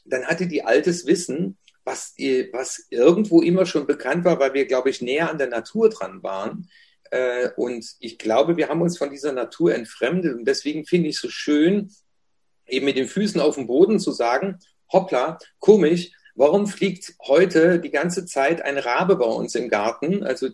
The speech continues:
ich habe das auch erlebt. Ähm, und man dann einfach mal sagt, "Könnte das ein Zeichen sein?" Ja? Äh, ich erlebe das selber in Seminaren, die Leute sagen immer, "Können Sie,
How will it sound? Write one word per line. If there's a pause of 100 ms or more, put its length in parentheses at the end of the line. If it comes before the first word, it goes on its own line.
(120)
ich
habe
das
auch
erlebt. (520)
Ähm, (420)
und (120)
man
dann
einfach
mal
sagt,
"Könnte
das
ein
Zeichen
sein?" (160)
Ja? (380)
Äh, (320)
ich
erlebe
das
selber
in
Seminaren,
die
Leute
sagen
immer,
"Können
Sie,